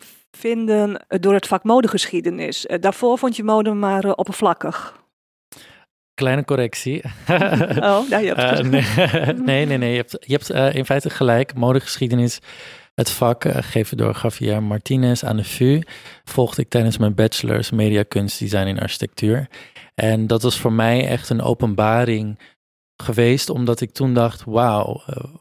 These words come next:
Speaker 2: hoe wij ons hebben gekleed door al deze jaren heen, heeft, zoals Madelief ook net heel mooi vertelt, zoveel, communiceert heel veel over hoe wij,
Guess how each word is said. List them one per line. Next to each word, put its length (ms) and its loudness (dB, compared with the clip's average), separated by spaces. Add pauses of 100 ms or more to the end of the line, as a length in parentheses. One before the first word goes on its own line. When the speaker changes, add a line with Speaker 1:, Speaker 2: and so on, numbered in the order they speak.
(200)
Speaker 2:
hoe 300 -2
wij 260 2
ons 280 -4
hebben 220 -2
gekleed 680 -4 (300)
door 220 0
al 340 4
deze 360 2
jaren 400 0
heen, 360 -4 (300)
heeft, 340 0
zoals 320 -2
Madelief 420 0
ook 100 -4
net 140 -4
heel 140 0
mooi 180 -2
vertelt, 480 -2
zoveel, 800 2 (400)
communiceert 600 2
heel 160 4
veel 340 2 (360)
over 320 0
hoe 160 2
wij, 420 2